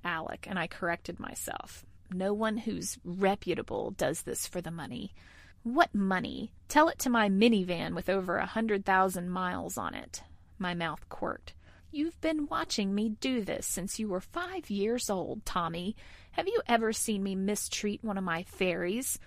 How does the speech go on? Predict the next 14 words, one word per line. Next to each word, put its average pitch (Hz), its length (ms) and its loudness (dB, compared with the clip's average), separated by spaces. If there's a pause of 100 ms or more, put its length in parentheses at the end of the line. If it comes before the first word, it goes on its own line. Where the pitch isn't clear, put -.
(460)
Well, 302 300 4 (220)
no, 349 600 6
but 277 380 10 (300)
I 214 100 0
steamrolled 196 880 2
over 170 260 -2
him. - 220 -8 (180)
Ever 302 200 10
seen 302 300 0
anyone 247 320 2
here 277 420 4
mistreat 311 480 -2
a 349 60 -4
fairy? 403 500 -4